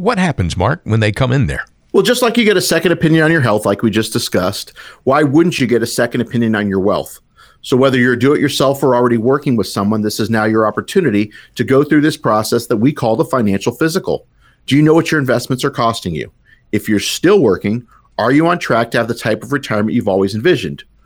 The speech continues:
Speaker 2: Or if you're already retired, do you know if you or your spouse are at risk of running out of money while trying to maintain your current lifestyle?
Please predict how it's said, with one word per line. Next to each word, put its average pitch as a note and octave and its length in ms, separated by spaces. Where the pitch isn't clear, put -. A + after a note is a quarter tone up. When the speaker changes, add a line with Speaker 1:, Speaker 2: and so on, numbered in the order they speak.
Speaker 2:
Or G#2 500
if A2 180
you're G#2+ 100
already C#3+ 280
retired, F#2+ 500
do A2 120
you D3 140
know B2+ 220
if B2 100
you A#2 160
or E3 80
your D#3 140
spouse G2 440
are C3 200
at - 40
risk G#2 300
of G2 160
running C#3 260
out D3 80
of C#3 80
money G2+ 320
while A#2+ 300
trying A2 260
to A#2 80
maintain C3+ 480
your G2+ 140
current G#2 280
lifestyle? E2 560